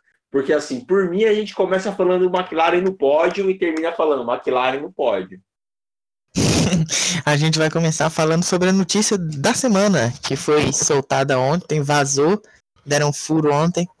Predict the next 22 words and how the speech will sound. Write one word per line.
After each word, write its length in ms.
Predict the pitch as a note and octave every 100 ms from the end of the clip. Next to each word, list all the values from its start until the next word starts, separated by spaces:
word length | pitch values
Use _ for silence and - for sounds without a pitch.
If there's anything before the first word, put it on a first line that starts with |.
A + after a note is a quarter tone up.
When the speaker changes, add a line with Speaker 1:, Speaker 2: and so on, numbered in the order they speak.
| _ _ _ _ _ _
Speaker 2:
que 260 | - E3+ E3
Speaker 1:
Ontem 320 | E3 D#3+ D#3+
Speaker 2:
a 260 | D3+ D3+ C#3+
Speaker 1:
li-, 80 | B2
liberou 440 | C3 C#3 B2+ C3
o 40 |
furo, 420 | B2+ - C#3+ E3+ C#3+
né? 260 | C#3 F3+ - _ _ _ _ _
Speaker 2:
iam, 520 | C#3+ D3+ D3+ D3 C#3 -
a... 680 | C#3+ C#3+ C#3 C3+ B2+ B2 C#3 - - _ -
Renault 460 | D#3+ D#3 D#3 E3
ia 80 | E3+
fazer 300 | E3 D#3 D#3+
um 100 | F3
anúncio 460 | F3+ E3 F3 - D#3+
hoje. 440 | C#3+ C#3+ A#2 B2 - - - -
E 60 | D3+
qual 200 | F3+ F#3
que 60 |
foi 140 | - F3+
esse 160 | F3
anúncio? 480 | E3 E3 D#3+ - C#3